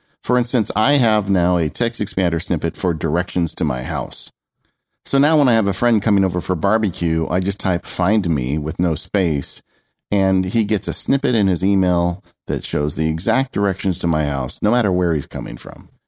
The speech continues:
This is the beauty of Text Expander. You get to save a bunch of your own time by never having to repeatedly type the same thing over and over again. Text Expander removes the boilerplate drudgery from your life.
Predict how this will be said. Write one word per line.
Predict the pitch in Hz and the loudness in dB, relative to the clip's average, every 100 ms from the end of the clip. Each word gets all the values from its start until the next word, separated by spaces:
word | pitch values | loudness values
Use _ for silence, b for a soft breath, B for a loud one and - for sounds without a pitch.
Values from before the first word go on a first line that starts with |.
| _ | _
This | - 165 | -4 -2
is | 151 | -2
the | 139 | -2
beauty | 110 123 117 113 107 - | 2 4 4 4 4 2
of | 85 85 80 - | 0 2 0 0
Text | 92 - | -2 0
Expander. | 78 - 71 67 64 67 - | -4 -2 -2 0 -2 -4 -2
You | 98 | 0
get | 101 120 | 0 -2
to | 104 | -2
save | - 110 90 | 0 0 0
a | |
bunch | 87 - 135 147 | -2 0 0 0
of | 139 | 0
your | 113 98 | 2 2
own | 95 90 | 4 2
time | 87 78 73 73 | 0 0 0 0
by | 78 | 0
never | 90 110 120 113 | 2 2 2 0
having | 104 92 90 | 2 2 0
to | |
repeatedly | 87 90 - 85 85 82 80 | 0 -2 -2 -2 0 -2 -4
type | 80 73 - | -2 -4 -4
the | 92 | -6
same | - 90 90 | -2 0 0
thing | 78 76 76 - | 0 0 0 -2
over | 73 71 67 | -6 -6 -4
and | |
over | 73 104 87 | -2 -2 -2
again. | 73 67 64 60 - _ _ _ _ _ - | -4 -6 -8 -10 -16 _ _ _ _ _ -4
Text | 131 - | -4 -2
Expander | - - 110 107 | -4 0 0 2
removes | 104 95 95 113 117 110 104 | 2 4 4 4 4 2 0
the | 90 | 0
boilerplate | 78 107 107 101 95 101 92 - 98 | 0 2 2 0 0 0 0 -2 -4
drudgery | 92 101 90 87 87 85 | 0 0 0 0 0 0
from | - 82 | 0 0
your | 78 | 0
life. | 80 67 50 | 0 -2 -6